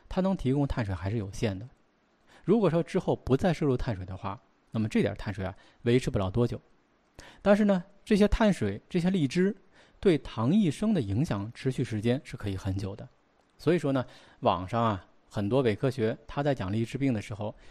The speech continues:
一方面呢，他错误地说荔枝含糖量非常高，但另外一方面他又说大量吃荔枝会低血糖，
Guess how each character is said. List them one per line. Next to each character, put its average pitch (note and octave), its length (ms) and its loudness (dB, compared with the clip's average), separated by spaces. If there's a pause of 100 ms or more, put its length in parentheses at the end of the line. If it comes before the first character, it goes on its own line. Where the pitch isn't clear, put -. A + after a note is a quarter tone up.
(160)
一 F#3 140 0
方 F#3+ 160 2
面 F#3+ 160 2
呢， C#3+ 160 -2 (400)
他 D#3 120 0
错 A#3 240 8
误 C3 120 6
地 A2+ 100 4
说 B2+ 240 2 (220)
荔 F3+ 180 2
枝 F3+ 140 0
含 C3 200 0
糖 D#3+ 160 0
量 D#3 140 2
非 B2 140 -2
常 D3+ 160 2
高， D#3+ 200 2 (680)
但 F#3 180 4
另 C4+ 120 8
外 F#3 120 8
一 B2 60 4
方 A#2+ 160 2
面 B2 120 2
他 B2 140 -4
又 C3+ 100 0
说 C3+ 160 0
大 C#3+ 200 0
量 C3 160 2
吃 C#3+ 120 -8
荔 C3 140 0
枝 C3 100 -2
会 B2+ 160 0
低 B2+ 120 -4
血 A#2+ 120 0
糖， G2 360 -6